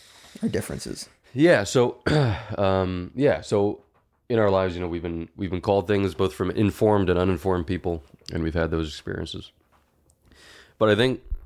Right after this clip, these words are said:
Speaker 2: you, I think from the get-go, have pretty much known what you are in terms of bloodline, you know?
Speaker 1: Mm, mm-hmm.
Speaker 2: Um,
Speaker 1: That is very true.
Speaker 2: and my parents, I guess, my mother at least, was,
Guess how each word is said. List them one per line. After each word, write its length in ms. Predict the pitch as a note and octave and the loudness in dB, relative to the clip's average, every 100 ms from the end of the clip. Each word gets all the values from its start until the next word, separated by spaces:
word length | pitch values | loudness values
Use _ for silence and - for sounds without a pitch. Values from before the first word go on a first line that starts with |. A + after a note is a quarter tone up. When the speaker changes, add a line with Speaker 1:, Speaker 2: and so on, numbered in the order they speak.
| - - - - - - - - | -18 -20 -20 -20 -20 -20 -20 -18
Speaker 2:
you, 760 | - G#2+ B2 C#3 C#3 C#3 C3 - - | -6 2 4 4 4 2 -2 -4 0
I 80 | |
think 160 | G#2 A2 | 2 2
from 160 | - G2+ | 0 0
the 80 | |
get-go, 480 | F2+ F#2+ G#2+ - F2 | 2 2 0 0 0
have 120 | F2 | 0
pretty 180 | - D#3+ | -2 0
much 200 | F3+ - | 0 0
known 800 | F#2 F2 F2+ F#2+ F#2 F2 F2 E2+ D#2+ - - - _ - - _ _ _ _ _ - | -2 2 4 4 4 0 -4 -6 -10 -20 -20 -20 _ -20 -20 _ _ _ _ _ -4
what 180 | G#2 G2+ | 0 2
you 140 | G2+ | 4
are 320 | G#2 F#2 - - | 4 4 0 -10
in 100 | F2+ | -10
terms 280 | - F#2 | -6 -8
of 100 | E2 - | -8 -10
bloodline, 520 | F#2+ G2+ - - - - | -10 -10 -12 -12 -16 -16
you 60 | |
know? 140 | - - | -14 -6
Speaker 1:
Mm, 360 | D3+ D#3 C#3+ C3 | -2 0 -2 -4
mm-hmm. 340 | B2 B2+ A#2+ C3 _ _ _ G#2 | -4 -4 -4 -8 _ _ _ -6
Speaker 2:
Um, 460 | E2+ F2 F2 E2+ - | -2 -2 -4 -8 -4
Speaker 1:
That 120 | A#2 A2 | -2 -2
is 100 | G2+ | -2
very 180 | G2 G2 | -4 -6
true. 220 | - - A2 - - | -8 -8 -10 -10 -4
Speaker 2:
and 600 | G2 F#2 F#2 F2 F2 E2 - - _ _ _ - - - - - - - - | 0 2 2 0 -4 -8 -14 -20 _ _ _ -10 -8 -8 -10 -16 -20 -20 -8
my 180 | G#2 G2 | 0 2
parents, 360 | A#2+ G2 F#2+ | 4 4 4
I 60 | F#2+ | 2
guess, 440 | F2+ G2+ - - - | 2 2 0 -8 -6
my 100 | - | -2
mother 280 | F2 F2+ F#2+ | 2 2 2
at 60 | F2+ | 2
least, 300 | G2 A2+ - | 0 -2 -2
was, 580 | F2+ E2 D#2+ - - | -2 -2 -4 -8 -10